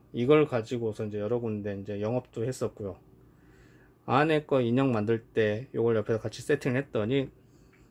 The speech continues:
아내가 이제 요런 거, 그다음에 이 옷 있잖아요. 원래 얘가 이 옷을 입고 있었던 게 아닌데, 저희 수강생이셨던,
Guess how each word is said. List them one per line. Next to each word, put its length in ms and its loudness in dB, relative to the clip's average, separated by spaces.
아내가 280 2
이제 160 2
요런 280 2
거, 100 0
그다음에 340 0
이 140 2
옷 160 6
있잖아요. 440 0
원래 380 4
얘가 360 4
이 160 0
옷을 260 -2
입고 200 -4
있었던 300 -4
게 80 0
아닌데, 520 0
저희 220 -2
수강생이셨던, 1080 0